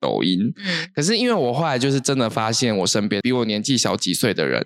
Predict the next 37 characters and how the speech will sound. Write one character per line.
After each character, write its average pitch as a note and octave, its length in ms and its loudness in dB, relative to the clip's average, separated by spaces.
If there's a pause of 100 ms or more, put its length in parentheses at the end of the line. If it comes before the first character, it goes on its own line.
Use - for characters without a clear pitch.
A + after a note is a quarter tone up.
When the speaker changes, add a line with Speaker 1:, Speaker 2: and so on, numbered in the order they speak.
(100)
Speaker 1:
他 D3+ 140 -4
们 A#2+ 340 0
平 A#2+ 200 0
常 A2+ 180 -2
真 C3+ 160 0
的 A#2+ 80 0
会 B2 120 0
生 B2 240 0
活 A2 160 0
上 A#2 200 0
会 A#2 100 2
看 A2 260 -2
抖 D2+ 220 0
音 F2+ 220 0
欸。 F#2 160 -2 (200)
他 G3 80 -2
就 G#3 60 2
说 G#3+ 180 0
，“可 F#3 80 -2
是 G3 120 0
我 F#3 60 2
看 G3+ 200 -2
抖 A#2 180 0
音 D3 140 0
可 D#3 120 2
以 A2+ 40 2
学 G#2 160 0
到 B2 120 0
很 B2 140 2
多 G#2 140 -2
东 - 220 -4
西 - 300 -2
欸。” - 120 -4 (280)
Speaker 2:
学 G#3+ 120 0
到 A#3 160 0
什 - 180 0
么？ - 240 -14